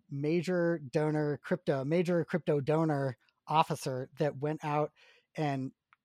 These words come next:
nurtured relationships for people to give in their preferred crypto, there would be an, a, a, a huge advantage right now because, you know, some nonprofits are accepting crypto. A lot of them are accepting them through you,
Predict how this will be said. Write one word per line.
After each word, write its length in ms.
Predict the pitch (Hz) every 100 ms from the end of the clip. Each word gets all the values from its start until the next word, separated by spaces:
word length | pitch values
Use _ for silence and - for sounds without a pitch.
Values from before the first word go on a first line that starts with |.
| -
nurtured 420 | 143 180 214 214
relationships 840 | 143 139 190 180 - 135 120 - -
for 140 | 135
people 300 | 123 170 156
to 80 | 139
give 360 | 117 139 156 135 -
in 240 | 147 143
their 160 | 139 135
preferred 560 | - 127 - 139 131 117 -
crypto, 540 | 165 - 127 120 113 _ _ _ _ _ _ -
there 180 | - 220
would 140 | 262 180
be 320 | 165 139 139
an, 140 | 151 131
a, 180 | 127 - _
a, 180 | 160 135 -
a 120 | 156 127
huge 500 | - - 196 202 170
advantage 440 | 135 139 147 113
right 160 | 117 110
now 220 | 117 113
because, 600 | 120 - 131 123 113 - _ _ _ _ _
you 80 | 135
know, 140 | 127
some 260 | 127 - 190
nonprofits 500 | 170 151 160 151 135
are 100 | 139
accepting 540 | 123 - 202 - 156
crypto. 580 | 127 139 - 139 131 131 -
A 60 |
lot 260 | 127 175 180
of 80 | 131
them 180 | 139
are 80 | 139
accepting 400 | 131 - 139 143
them 160 | 131 120
through 160 | 135
you, 420 | 127 143 165 131